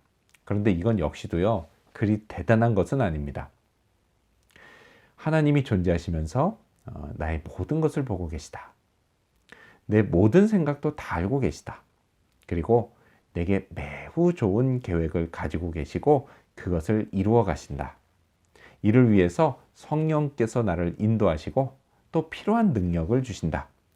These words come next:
예. 그리고 내가 행한 일들이 성공을 했든 못했든 그것과 상관없이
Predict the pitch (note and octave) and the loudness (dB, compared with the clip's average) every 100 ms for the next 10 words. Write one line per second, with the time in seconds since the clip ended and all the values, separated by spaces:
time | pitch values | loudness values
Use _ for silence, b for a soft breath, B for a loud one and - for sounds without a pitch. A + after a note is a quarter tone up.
0 | - F2 E2+ - _ _ b b b - | -14 -14 -14 -18 _ _ b b b 0
1 | F2+ A#2+ A2+ B B _ G2 G2 G#2+ G#2+ | 4 4 2 B B _ -2 2 2 0
2 | B _ E3 D#3 D3 A2+ E2 D2+ E2 G2+ | B _ -4 0 2 2 0 0 0 0
3 | A#2+ - _ _ - E2 D2 - C2+ D#3+ | 0 -6 _ _ -10 -8 -6 -6 -4 -6
4 | - - C#3+ C#3 C3+ - E2+ G2 D#3 D3 | -6 -4 -2 -2 -6 -4 0 2 0 -2
5 | E2+ E2+ B2 _ _ - A2 D3 - E3 | -4 -6 -8 _ _ -8 -2 -2 2 0
6 | E3 C3+ A2 E2+ - - D#3 C3 | 0 -2 -2 -2 -4 0 0 0